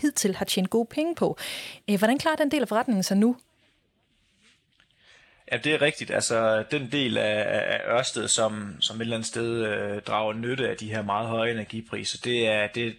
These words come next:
Speaker 2: det er selskabets kraft-varme-værker. Øh, og, og, og det er også, øh, det, som bidrager til, til, til indtjeningen her i, øh, i andet kvartal, og også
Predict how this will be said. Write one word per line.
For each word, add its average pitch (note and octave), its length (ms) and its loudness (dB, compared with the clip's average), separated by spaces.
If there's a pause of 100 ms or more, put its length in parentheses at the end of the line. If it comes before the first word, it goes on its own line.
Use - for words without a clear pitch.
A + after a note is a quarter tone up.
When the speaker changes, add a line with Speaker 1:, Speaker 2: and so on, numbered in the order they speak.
(120)
Speaker 2:
det A2+ 60 -6
er A2 40 -4
selskabets - 440 -4
kraft-varme-værker. G2+ 840 -6 (500)
Øh, G#2 460 -2
og, G#2+ 400 -2
og, G#2+ 460 -4 (180)
og - 180 -6
det B2+ 100 0
er B2+ 60 4
også, A#2+ 460 0
øh, G#2+ 180 -2
det, A#2+ 140 -2
som A#2 200 -2
bidrager G#2 460 0
til, G#2 400 -4
til, G2+ 380 -4
til - 180 -6
indtjeningen G#2 500 -6
her G#2+ 260 -2
i, G2 260 -6
øh, G#2 200 -8
i A2 140 -4
andet C3+ 200 -2
kvartal, - 380 -2
og G#2 140 2
også B2 320 0